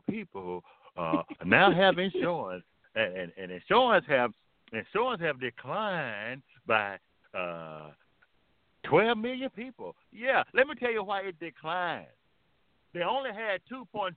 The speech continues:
Speaker 1: two million that gained private coverage under Obamacare that actually got private coverage insurance,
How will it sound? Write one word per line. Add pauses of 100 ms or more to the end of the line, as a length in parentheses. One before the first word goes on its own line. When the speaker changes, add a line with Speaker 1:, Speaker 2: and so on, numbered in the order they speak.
Speaker 1:
two
million
that
gained
private
coverage (1200)
under
Obamacare
that
actually
got
private
coverage
insurance,